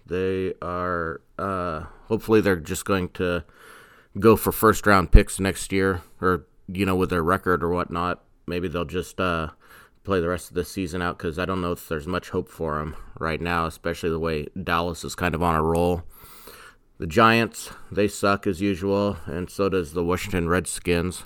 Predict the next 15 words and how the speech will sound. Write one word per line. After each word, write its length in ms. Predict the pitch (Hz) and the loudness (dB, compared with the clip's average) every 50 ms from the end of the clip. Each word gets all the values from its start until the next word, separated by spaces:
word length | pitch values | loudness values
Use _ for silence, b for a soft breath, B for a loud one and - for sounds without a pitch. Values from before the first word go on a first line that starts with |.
| - - - | -18 -14 -8
or 300 | - 76 82 85 80 - - | -4 -2 0 2 0 0 0
Washington 600 | - 80 90 - - 78 73 87 85 82 78 73 - | -2 -2 -2 -2 -4 -8 -6 -6 -6 -6 -6 -8 -10
football 460 | - - - 104 - - 90 87 85 | -8 -4 -2 -2 -2 -2 -2 -4 -4
team, 340 | - - 95 92 90 95 101 | -4 -4 -4 -4 -2 -4 -6
for 240 | 92 - - 90 85 | -6 -6 -6 -4 -4
those 240 | 76 80 87 85 76 | -2 -2 -4 -2 -2
of 80 | 92 | -2
you 400 | 95 92 90 87 87 87 87 87 | -2 0 0 2 2 2 0 0
that 180 | 73 60 85 82 | 0 0 0 2
are 220 | 87 90 80 78 78 - | 2 2 2 0 -4 -6
woke 420 | 69 80 87 90 92 95 - - - - - | -4 -2 0 0 0 0 -4 -8 -14 -10 -8
and 180 | - 92 90 | -6 -4 -4
listening 380 | 87 90 87 - 101 104 101 90 | -4 -4 -4 -2 -2 -2 -2 -4
to 100 | - 98 | -4 -4
this. 400 | 85 85 95 104 123 - - | -2 0 0 0 -2 -2 -6